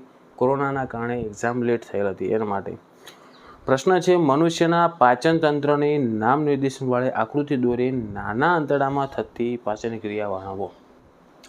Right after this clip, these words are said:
તો તમારે શું કરવાનું? આ પ્રશ્ન તૈયાર નહીં કરવાનો, મનુષ્યનું પાચન તંત્ર આખું થિયરી એની તૈયાર કરી નાખવાની, પછી તમારે એની આકૃતિ તૈયાર કરવાની, કારણ કે આકૃતિ પૂછાશે. અને જુઓ,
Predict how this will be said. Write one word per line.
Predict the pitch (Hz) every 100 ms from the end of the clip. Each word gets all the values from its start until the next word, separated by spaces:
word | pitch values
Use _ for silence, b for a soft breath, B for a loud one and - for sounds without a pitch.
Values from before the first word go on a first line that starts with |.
| -
તો | 147
તમારે | 143 147 151
શું | 147 123
કરવાનું? | 113 107 110 139
આ | 139
પ્રશ્ન | 147 - 151
તૈયાર | 139 139
નહીં | 131
કરવાનો, | 107 98 92 92 B B B -
મનુષ્યનું | 127 156 160 175 170
પાચન | 139 135 165
તંત્ર | 160 156 156
આખું | 143 127 - 156
થિયરી | 135 139 135
એની | 135 131
તૈયાર | 123 117 110
કરી | 107
નાખવાની, | 101 98 - 95 87 B B B B -
પછી | 147 175
તમારે | 180 185 180
એની | 180
આકૃતિ | 170 156 175 156
તૈયાર | 120 123 107
કરવાની, | 98 92 90 90 - -
કારણ | 131 135
કે | 143 147
આકૃતિ | 127 127 151 147
પૂછાશે. | 143 131 - 107 95 - - - - B B B
અને | 120 131
જુઓ, | 165 131 110